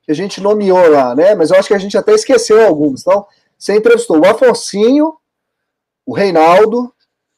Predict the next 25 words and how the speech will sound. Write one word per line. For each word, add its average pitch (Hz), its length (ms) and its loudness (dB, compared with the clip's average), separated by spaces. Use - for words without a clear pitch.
o 175 160 -8
Paulo 220 260 2
César 196 260 0
Caju, 185 600 -2
né? 202 240 -2
O 160 60 -12
Sérgio 208 320 0
Ricardo, 196 580 0
da 160 140 0
música, 240 720 0
né? 240 340 0
O 170 80 -12
Sócrates, 240 640 2
você 214 140 0
mencionou 214 400 0
também 214 220 0
o 214 40 2
Tostão, 214 540 0
é 196 100 0
isso? 277 220 -2
Você 180 140 -8
também 185 240 -4
entrevistou 208 400 -4
o - 20 -10
Tostão? 165 460 -4